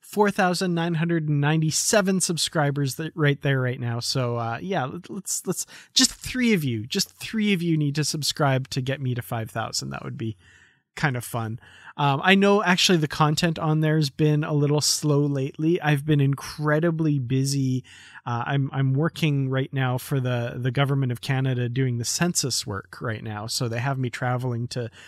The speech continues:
far-flung rural areas. So that's why it's been a little slow there. So hopefully that wraps up in the next two or three weeks. So, but, uh, yeah.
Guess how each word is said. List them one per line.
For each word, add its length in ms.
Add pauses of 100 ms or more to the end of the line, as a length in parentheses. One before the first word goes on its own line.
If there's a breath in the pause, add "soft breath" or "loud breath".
(120)
far-flung 680
rural 380
areas. 500
So 320
that's 440
why 280
it's 260
been 160
a 60
little 220
slow 400
there. 320
So 380 (400 loud breath)
hopefully 500
that 200
wraps 320
up 160
in 80
the 80
next 440 (400)
two 220
or 80
three 300
weeks. 480
So, 480 (160)
but, 320
uh, 140
yeah. 240